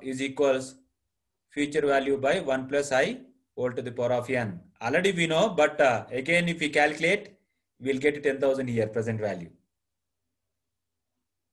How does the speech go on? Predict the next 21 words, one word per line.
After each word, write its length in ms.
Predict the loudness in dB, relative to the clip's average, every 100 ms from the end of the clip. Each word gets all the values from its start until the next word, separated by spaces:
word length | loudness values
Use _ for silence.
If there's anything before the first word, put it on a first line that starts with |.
| _ _ _ _ _
Present 260 | -2 0 0
value, 300 | -2 -2 -12 -8
discounting 540 | -8 -4 -4 -2 -4
from 160 | -4 -2
the 100 | -2
future. 420 | 0 -4 -6 -10 -18 _ _ _ _ _ _ _ _ _ _ _ _ _ _ _
In 100 | -4
the 80 | -4
future, 480 | 0 -2 2 0 2
you'll 200 | 0 2
get, 280 | 2 2 4
uh, 300 | 4 4 -2 -14 _ _ 0
eleven 320 | 2 2 2
thousand 440 | 4 4 2 -2
four 240 | 0 0 4
double 280 | 4 4
one, 300 | 4 2 -2 -12 _
but 180 | -8 -2
present 300 | -2 0 2
value 340 | 2 2 0
is 220 | -2 -4